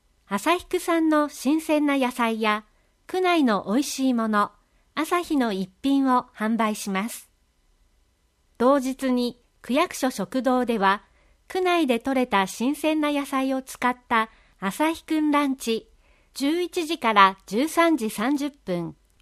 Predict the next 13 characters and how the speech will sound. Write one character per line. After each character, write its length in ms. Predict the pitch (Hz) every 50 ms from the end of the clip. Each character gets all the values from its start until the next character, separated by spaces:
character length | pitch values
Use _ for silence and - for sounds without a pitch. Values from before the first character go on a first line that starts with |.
| _
を 220 | - 285 320 302 - -
実 120 | - 208 196
施 180 | - - 226
し 140 | - - 233
ま 200 | 220 220 233 226
す。 260 | - - - - - _ _ _ _ _ _ _ _ _ _ _ _ _ _ _ _ _ _ _ _ _ _ _ _ _ _ _
十 240 | - - 277 294 339
二 160 | 349 349 349
月 300 | 349 349 339 330 - 311
二 180 | 311 302 330 370
十 220 | 339 359 339 339
四 180 | 311 233 226 220
日 380 | 220 _ - - 208 202 -